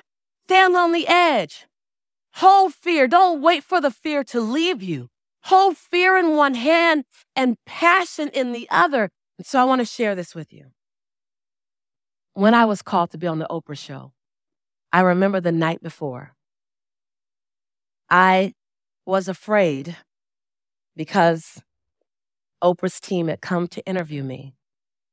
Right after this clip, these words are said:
And in the interview, I shared something that I didn't expect to share.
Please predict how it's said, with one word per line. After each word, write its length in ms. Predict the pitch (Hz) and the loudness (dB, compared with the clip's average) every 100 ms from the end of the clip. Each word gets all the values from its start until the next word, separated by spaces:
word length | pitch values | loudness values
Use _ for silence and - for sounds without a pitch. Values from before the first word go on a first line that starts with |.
| _ _ _ _ _ _ _ _ | _ _ _ _ _ _ _ _
And 360 | 175 175 170 170 - | 0 2 2 -2 -2
in 140 | 196 | 0
the 160 | 196 214 | 2 2
interview, 380 | 220 190 165 | 0 0 -4
I 100 | 151 | -4
shared 400 | 156 - 180 170 | -6 -6 -6 -6
something 440 | - 165 160 160 156 | -6 -8 -6 -6 -4
that 120 | 147 | -4
I 120 | 139 - | -6 -6
didn't 320 | 165 175 160 | -6 -4 -8
expect 440 | 151 - 143 135 | -10 -10 -10 -12
to 100 | - | -16
share. 440 | 143 131 127 117 | -14 -12 -12 -14